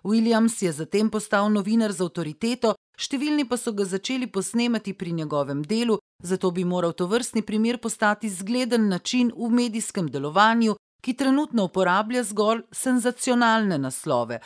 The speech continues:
podkrepljene z zavajajočimi informacijami. Avtor članka namreč ugotavlja, da še bolj kot kdajkoli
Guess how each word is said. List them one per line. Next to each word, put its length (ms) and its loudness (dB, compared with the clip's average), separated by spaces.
podkrepljene 720 0
z 160 -4
zavajajočimi 880 -2
informacijami. 1040 -2
Avtor 400 0
članka 520 2
namreč 440 -2
ugotavlja, 720 0
da 160 0
še 160 -2
bolj 320 2
kot 240 -6
kdajkoli 640 0